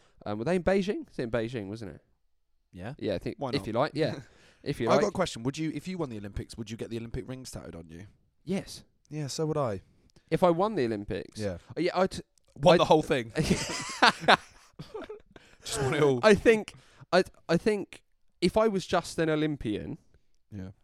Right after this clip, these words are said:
Speaker 1: I don't think I would. I
Speaker 2: If you won, but if you won, um, if you won bronze, would you?
Speaker 1: Um, no, I
Speaker 2: No, me
Speaker 1: don't think I
Speaker 2: neither.
Speaker 1: would.
Speaker 2: I think it'd have to be gold.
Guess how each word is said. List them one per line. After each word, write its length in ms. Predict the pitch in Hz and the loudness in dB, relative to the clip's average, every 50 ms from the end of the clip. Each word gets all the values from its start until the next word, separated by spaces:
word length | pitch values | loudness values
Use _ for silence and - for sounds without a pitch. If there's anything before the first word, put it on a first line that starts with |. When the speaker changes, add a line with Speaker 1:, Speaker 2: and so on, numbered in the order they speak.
| _ - | _ -6
Speaker 1:
I 60 | 127 | -2
don't 220 | 127 - 151 147 123 | 0 2 2 2 0
think 140 | 147 135 120 | -2 -2 0
I 100 | 113 110 | 0 0
would. 360 | 104 104 104 95 87 90 - - - _ _ _ _ _ _ _ _ _ _ _ _ _ _ - | 0 -2 -4 -6 -6 -8 -10 -14 -20 _ _ _ _ _ _ _ _ _ _ _ _ _ _ -12
I 60 | 127 - - | -8 -6 -6
Speaker 2:
If 120 | 131 120 - | -6 -4 -4
you 100 | 127 123 | -4 0
won, 280 | 120 127 120 117 120 - | 0 0 0 0 -4 -8
but 120 | - 131 | -4 -4
if 120 | 117 110 120 | -4 -4 -4
you 60 | 131 | -2
won, 360 | 131 139 131 123 123 123 117 _ _ - | 0 2 2 2 0 -6 -16 _ _ -8
um, 140 | 123 127 127 - 131 139 - - | -8 -8 -6 -8 -10 -10 -8 -8
if 140 | 160 135 156 | -8 -6 -4
you 60 | 170 | -2
won 160 | 165 160 156 | -2 -2 0
bronze, 360 | 135 165 156 147 147 131 104 | 2 2 2 2 2 -4 -10
would 200 | - 98 101 - | -10 -10 -10 -10
you? 180 | 87 87 85 101 - _ _ _ _ _ _ _ - - _ _ - | -10 -12 -12 -12 -16 _ _ _ _ _ _ _ -18 -18 _ _ 2
Speaker 1:
Um, 760 | 139 139 139 139 139 139 139 139 139 139 139 135 135 139 - - _ _ _ _ _ _ _ _ _ _ _ _ _ - | 4 4 6 6 6 6 6 6 6 4 4 2 0 -4 -8 -10 _ _ _ _ _ _ _ _ _ _ _ _ _ -6
no, 180 | 123 127 123 120 | -2 0 2 2
I 200 | 107 92 92 85 - - | 2 2 0 -2 -6 -6
Speaker 2:
No, 100 | - 135 | -4 -2
me 40 | - | 2
Speaker 1:
don't 180 | 139 135 135 104 | 2 2 2 2
think 160 | 113 110 107 | -2 -2 0
I 40 | 110 | 0
Speaker 2:
neither. 80 | 107 | 0
Speaker 1:
would. 260 | 107 107 95 95 - - - | 0 0 -2 -4 -4 -6 -6
Speaker 2:
I 60 | 120 | -4
think 160 | 110 139 131 | -4 -4 -2
it'd 80 | 139 143 | 0 0
have 100 | 139 - | 0 -2
to 80 | - - | -4 -8
be 80 | 117 | -8
gold. 380 | 101 117 104 92 85 - - | -6 -4 -4 -4 -6 -10 -14